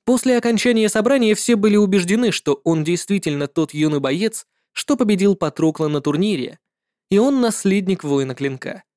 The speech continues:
Однако на Марсе этот титул был никому не интересен, если не был подкреплен силой. В этот момент силы воинов, служивших под началом Ван Дуна, дали лидерам фракций почву для догадок о силе юноши.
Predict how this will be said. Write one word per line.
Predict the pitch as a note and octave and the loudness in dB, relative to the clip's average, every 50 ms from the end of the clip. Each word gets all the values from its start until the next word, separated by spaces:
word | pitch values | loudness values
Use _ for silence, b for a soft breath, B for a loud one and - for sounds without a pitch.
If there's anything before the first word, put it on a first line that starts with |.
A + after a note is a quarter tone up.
| _ _ _ _ _ _ _ _ _ _ _ _ _ _ | _ _ _ _ _ _ _ _ _ _ _ _ _ _
Однако | - C#3+ D3 F#3 B3 D4+ - C4+ | -4 -2 0 0 0 0 2 2
на | A#3 G#3 G3 | 2 2 4
Марсе | G#3+ B3 C4+ - - A3 G#3 | 2 2 0 0 0 2 2
этот | F#3+ G3 F#3+ - | 2 2 0 -2
титул | - B3 A#3+ - A3+ G#3+ | -2 -2 2 2 2 2
был | G3+ A3 A3 G#3+ | 2 2 2 2
никому | G#3 G#3 F#3+ F#3+ F#3+ F#3+ G3 | 2 0 0 0 0 0 2
не | G3 G3 G3 | 2 2 0
интересен, | G3 F3+ G3 G#3+ A#3 B3 G3 - - - - _ _ _ _ _ _ _ _ - | 0 0 0 -2 -2 -2 -2 -4 -8 -14 -18 _ _ _ _ _ _ _ _ -4
если | D#3 C#3+ C3+ B2 - D3 | -2 -2 -2 -2 -2 -2
не | C#3+ C#3+ C#3+ C#3 | -2 -2 -2 0
был | C#3+ C#3+ C3+ | 0 -2 -2
подкреплен | - D3 - - D3+ C#3+ - E3+ E3+ D#3+ | -2 -4 -4 -4 -6 -4 -2 -2 -4 -4
силой. | - - - A3+ G3+ C#3+ - - - - _ _ _ _ _ _ _ _ _ _ _ _ _ _ _ _ - | -4 -4 -4 -2 -2 -2 -4 -8 -14 -20 _ _ _ _ _ _ _ _ _ _ _ _ _ _ _ _ -2
В | A#3 B3+ | 0 2
этот | C4+ A#3+ G#3+ F#3+ - | 2 0 0 0 2
момент | G3 F#3 F#3 F#3+ F#3+ F#3 F3+ | 2 4 4 4 4 2 0
силы | - - F#3 F3+ E3 E3 | 0 0 2 2 4 4
воинов, | D#3 D#3+ F3 E3+ E3 D#3 D3 - | 2 2 2 2 2 0 -4 -2
служивших | - E3 D#3 D3+ F3 E3 - - D3 - | -2 -2 0 2 0 -2 -2 -4 -6 -6
под | - C#3+ | -6 -6
началом | D3 C#3+ C#3 - E3+ D#3+ D3 C#3 C#3 C3 | -4 -6 -6 -4 -2 -2 -2 -2 -2 -2
Ван | C#3+ C#3 C3+ C3+ | -2 -2 -2 -2
Дуна, | D#3 G#3 G#3 E3+ B2+ - - _ _ _ _ _ _ | -2 0 -2 -2 -4 -8 -16 _ _ _ _ _ _
дали | A#3+ A#3 A#3+ G#3 F#3 F3 E3+ | -2 0 0 2 2 2 2
лидерам | F3 E3+ D#3 D#3 D3 C#3+ C#3+ C3 | 2 2 0 0 0 -2 -2 -4
фракций | - D#3+ D3+ C#3 - - D3 C3+ | -4 -4 -4 -2 -2 -2 -4 -2
почву | - - G3+ G#3 - - D3 C#3+ | 0 0 0 0 0 0 -4 -4
для | C3+ C#3+ C#3+ C#3+ | -2 -2 -2 -2
догадок | D3+ D#3 F3+ A3+ A#3+ A3 A3 G#3 - _ _ _ _ - | -2 -2 0 0 0 0 0 -2 -4 _ _ _ _ -2
о | F3 E3+ | -2 -2
силе | - - - E3+ D#3+ C#3+ D3 | -2 -2 -2 -2 -2 0 -2
юноши. | D3+ D3+ D#3+ F#3+ F#3 D3+ B2 A#2 - - - - - | -2 -4 -4 -4 -4 -4 -4 -6 -10 -10 -10 -12 -14